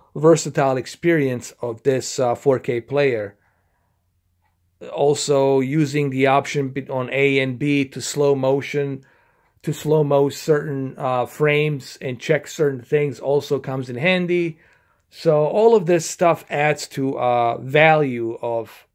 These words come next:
Oppo U D P two oh three and just shows you why this, uh, four K player, it's highly, uh, acclaimed. All right, so there you have it, guys.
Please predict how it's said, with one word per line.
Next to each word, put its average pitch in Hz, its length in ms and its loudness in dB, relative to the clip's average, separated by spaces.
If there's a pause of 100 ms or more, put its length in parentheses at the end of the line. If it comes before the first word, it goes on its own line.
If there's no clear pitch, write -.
(100)
Oppo 135 400 0
U 120 100 -8
D 120 120 -8
P 117 160 -12
two 117 240 -6
oh 110 60 -6
three 113 380 -6 (360)
and 127 100 -6
just 131 160 -6
shows 151 320 2
you 131 100 0
why 135 280 2
this, 131 280 -4
uh, 123 160 -2
four 131 220 -6
K 123 220 -8
player, 127 420 -4
it's 117 280 -10
highly, 117 640 -4 (640)
uh, 120 320 -8
acclaimed. 123 600 -6 (720)
All 127 80 -4
right, 117 160 -6
so 143 100 -12
there 208 140 4
you 214 80 4
have 196 160 4
it, 165 80 -4
guys. 156 540 -2